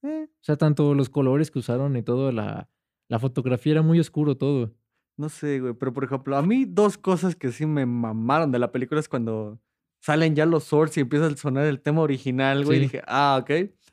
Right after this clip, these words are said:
Speaker 1: Y cuando sale este Tommy con otra
Speaker 2: Con esta
Speaker 1: es la
Speaker 2: Kimberly.
Speaker 1: Ranger Rosa, creo que
Speaker 2: Con Kimberly.
Speaker 1: dije, "Ah, no mames, güey".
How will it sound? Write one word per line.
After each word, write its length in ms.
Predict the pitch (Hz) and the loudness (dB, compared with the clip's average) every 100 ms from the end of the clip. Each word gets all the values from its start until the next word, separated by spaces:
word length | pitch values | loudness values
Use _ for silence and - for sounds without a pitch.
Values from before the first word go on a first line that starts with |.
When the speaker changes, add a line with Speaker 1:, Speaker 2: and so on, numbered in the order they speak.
| _ - | _ -8
Speaker 1:
Y 80 | |
cuando 260 | 131 135 127 | -2 0 0
sale 200 | 143 151 | 0 0
este 200 | 147 139 | -2 -4
Tommy 340 | - 143 156 | -2 -2 -2
con 320 | 143 123 120 123 | -4 -4 -4 -6
otra 400 | 123 127 117 123 | -6 -6 -4 -4
Speaker 2:
Con 180 | 131 | -2
esta 680 | 139 135 - 151 151 147 135 | 0 -2 0 0 2 2 2
Speaker 1:
es 60 | 175 | 4
la 120 | 170 | 4
Speaker 2:
Kimberly. 320 | 156 165 - 151 | 6 6 6 6
Speaker 1:
Ranger 120 | 139 | 6
Rosa, 360 | 156 160 139 | 2 0 -6
creo 180 | - 135 | -6 -6
que 60 | - | 0
Speaker 2:
Con 140 | 135 | 0
Kimberly. 480 | 131 143 135 135 135 - _ | 2 2 2 -2 -4 -10 _
Speaker 1:
dije, 220 | 127 127 120 | -8 -8 -4
"Ah, 380 | 127 135 135 127 | 0 0 0 -2
no 140 | 123 | -6
mames, 720 | 123 120 120 120 113 117 117 | -4 -4 -4 -6 -10 -12 -12
güey". 140 | - | -14